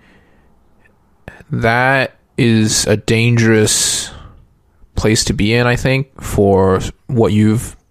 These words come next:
talked about. It's not necessarily a bad thing, but I think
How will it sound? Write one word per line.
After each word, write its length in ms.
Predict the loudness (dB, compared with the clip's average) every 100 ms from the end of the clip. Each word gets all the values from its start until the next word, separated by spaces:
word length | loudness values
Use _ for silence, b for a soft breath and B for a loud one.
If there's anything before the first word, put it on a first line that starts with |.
| -4
talked 260 | -2 0
about. 320 | 0 0 -2 -6 _ _ B B B B B B B B B B B B _ _ _ _ _ _ _ _ _ _
It's 220 | -2 0
not 160 | 0 0
necessarily 640 | 0 0 2 2 4 2
a 120 | 0 -4 _ _
bad 340 | -2 0 0 -2
thing, 560 | -2 -2 -2 -2 -4 -8 b b b b b b -10 -2
but 120 | 0
I 80 | 0
think 480 | -2 -2 -6 -12